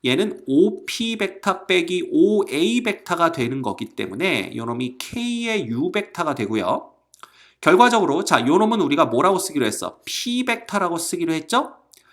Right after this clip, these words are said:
그 다음에 넘어가면 얘는 A 벡터가 되는 거고 플러스 K배의 U 벡터가 된다. 이렇게 생각하시면 됩니다. 자, 그러면 이놈이 바로 뭐야? 여기서 K는 실수겠죠? 네, 이놈이 바로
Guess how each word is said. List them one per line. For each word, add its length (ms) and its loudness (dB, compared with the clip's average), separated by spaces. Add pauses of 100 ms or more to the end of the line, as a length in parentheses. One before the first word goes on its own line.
(200)
그 120 -2
다음에 240 6
넘어가면 640 2
얘는 380 0
A 340 0
벡터가 480 -2
되는 300 -4
거고 400 0
플러스 680 -2
K배의 1080 -2
U 340 -2
벡터가 480 0
된다. 580 2
이렇게 300 -2
생각하시면 480 -6
됩니다. 420 -12 (1160)
자, 160 4
그러면 400 2 (280)
이놈이 580 2
바로 260 2
뭐야? 380 2 (160)
여기서 320 -4
K는 340 -2
실수겠죠? 1000 2
네, 200 -6 (260)
이놈이 600 2
바로 540 2